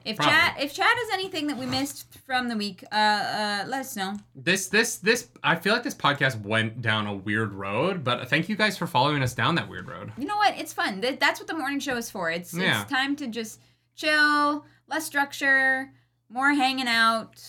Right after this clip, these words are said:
Speaker 2: I'm really hoping
Speaker 1: Talking about some bullshit.
Speaker 2: this will be the last time I talk about, um, Logan Paul in my entire life. This will be it.
Speaker 1: Oh, God.
Speaker 2: I
Speaker 1: Yeah,
Speaker 2: doubt
Speaker 1: wouldn't that
Speaker 2: it.
Speaker 1: be nice?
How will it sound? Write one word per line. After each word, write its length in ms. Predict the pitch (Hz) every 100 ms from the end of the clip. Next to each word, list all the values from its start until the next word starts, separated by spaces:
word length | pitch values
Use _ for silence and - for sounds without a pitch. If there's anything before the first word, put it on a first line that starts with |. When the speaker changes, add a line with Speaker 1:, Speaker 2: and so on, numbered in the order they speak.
| - _ _ _
Speaker 2:
I'm 200 | 135 160
really 180 | 170 220
hoping 540 | 165 151 156 147 131 131
Speaker 1:
Talking 220 | 247 247
about 200 | 247 247
some 160 | 226
bullshit. 460 | 208 226 247 - 240
Speaker 2:
this 180 | 143 139
will 80 | 139
be 80 |
the 100 | 127
last 280 | 117 113 113
time 160 | 117 113
I 60 |
talk 260 | 107 107 104
about, 340 | 104 101 92 _
um, 440 | 107 101 95 92 - _ _ _ _ _ -
Logan 240 | 113 107
Paul 140 | 107
in 80 | 104
my 60 | 104
entire 260 | 110 113 120
life. 300 | - - _ _ _
This 140 | 123 -
will 60 |
be 100 | 120
it. 120 | 98 - _
Speaker 1:
Oh, 240 | 254 247 220 214
God. 420 | 190 190 175 202 - _ _ _ _ _ _ - - -
Speaker 2:
I 100 | 233
Speaker 1:
Yeah, 80 | 220
Speaker 2:
doubt 160 | 131
Speaker 1:
wouldn't 60 | 151
that 100 | 208
Speaker 2:
it. 40 |
Speaker 1:
be 80 | 220
nice? 480 | 196 175 190 - -